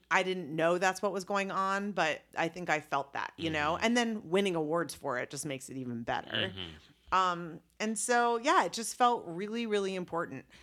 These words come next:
Speaker 1: And she helped me get from sad to angry in a time when
Speaker 2: Mm-hmm.
Speaker 1: I think I needed that. And
Speaker 2: Yeah.
Speaker 1: she will always hold a special place in my heart.
Speaker 2: Yeah, it's the next stage of grief. So <laughs>
Speaker 1: <laughs>
Speaker 2: that's at least moving forward.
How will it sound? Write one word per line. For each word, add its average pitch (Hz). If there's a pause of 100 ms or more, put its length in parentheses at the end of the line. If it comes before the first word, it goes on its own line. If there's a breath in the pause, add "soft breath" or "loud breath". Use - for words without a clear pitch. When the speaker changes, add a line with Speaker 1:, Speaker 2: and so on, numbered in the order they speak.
(320 loud breath)
Speaker 1:
And 190 (280)
she -
helped 208 (100)
me 208
get 196
from 160
sad 185
to 196
angry 180
in 180
a 180
time 180
when 170
Speaker 2:
Mm-hmm. -
Speaker 1:
I 170
think 175
I 214
needed 175
that. 302
And 208
Speaker 2:
Yeah. -
Speaker 1:
she 254
will 262
always 262
hold 262
a 254
special 247
place 233
in 226
my 233
heart. 220 (280)
Speaker 2:
Yeah, 131 (160)
it's 113
the 113
next 127
stage 139
of 131
grief. 131 (260)
So 107
<laughs> 202
Speaker 1:
<laughs> -
Speaker 2:
that's 151
at 143
least 147
moving 156
forward. 165